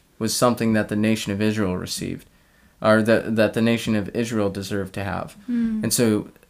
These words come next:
Speaker 1: Jesus himself lived a perfect life, submitted to the Father, and then he was crucified, accused before men. We, we ourselves, you know, accused him <laughs> and, uh, put him on the cross.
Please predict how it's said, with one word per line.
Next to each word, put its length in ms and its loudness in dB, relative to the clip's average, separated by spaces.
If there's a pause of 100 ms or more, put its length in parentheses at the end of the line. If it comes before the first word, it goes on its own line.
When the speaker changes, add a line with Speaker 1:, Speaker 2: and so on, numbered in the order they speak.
(140)
Speaker 1:
Jesus 580 2
himself 420 0
lived 180 0
a 60 0
perfect 420 0
life, 180 2
submitted 500 2
to 100 -4
the 80 -2
Father, 460 -2 (1040)
and 180 2
then 120 6
he 140 4
was 180 0
crucified, 880 0
accused 760 0
before 300 0
men. 320 0
We, 360 0
we 300 4
ourselves, 720 2 (560)
you 100 0
know, 340 -2 (100)
accused 500 -2
him 300 0 (220)
<laughs> 580 -6
and, 440 2
uh, 280 0
put 200 0
him 100 6
on 120 6
the 60 0
cross. 520 -4